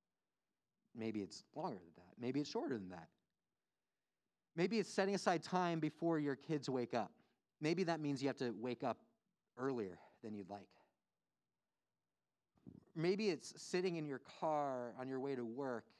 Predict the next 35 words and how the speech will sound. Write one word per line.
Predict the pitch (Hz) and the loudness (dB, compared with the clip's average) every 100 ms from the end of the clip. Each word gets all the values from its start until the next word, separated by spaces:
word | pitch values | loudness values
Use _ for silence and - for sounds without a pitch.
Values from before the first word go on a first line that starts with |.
| - _ | -20 _
You've | 131 120 131 | -6 -4 -2
left | 135 - | -2 -2
ten | - 147 | -4 -4
minutes | 143 131 113 - | -4 -6 -8 -6
early | 127 123 117 | -2 -2 -4
and | 117 | -6
you're | 113 | -8
just | - - | -8 -8
sitting | 113 110 | -6 -8
there | 95 87 90 _ _ _ - | -10 -14 -18 _ _ _ -18
with | 107 | -14
your | 113 | -10
Bible | 101 98 87 82 | -8 -10 -12 -14
open. | 82 - - _ _ _ _ _ _ _ _ _ _ _ _ _ _ _ _ _ _ _ _ _ _ | -16 -20 -20 _ _ _ _ _ _ _ _ _ _ _ _ _ _ _ _ _ _ _ _ _ _
Maybe | 139 196 214 | 0 2 2
it's | 170 - - - _ _ _ _ _ _ _ _ 143 | 0 -2 -16 -18 _ _ _ _ _ _ _ _ -4
once | 147 170 - | -2 -2 -2
a | 170 | 2
week | 185 127 - | 2 2 -2
taking | 151 147 143 | -4 -2 0
your | 139 | 2
lunch | 139 143 - - | 2 0 -4 -6
break | 113 98 | -6 -6
to | 131 | -6
go | 127 135 | -2 2
off | 139 147 147 | 2 0 -2
by | 131 | -2
yourself, | 120 - 165 151 147 - - _ _ _ _ 143 | -4 -4 0 0 -2 -8 -20 _ _ _ _ -6
open | 151 151 | -4 -4
up | 143 139 | -6 -2
God's | 123 110 | -4 -4
word | 113 120 113 | -4 -2 -2
and | 113 | -4
say, | 120 | -8
"God, | 107 123 110 | -6 -4 -6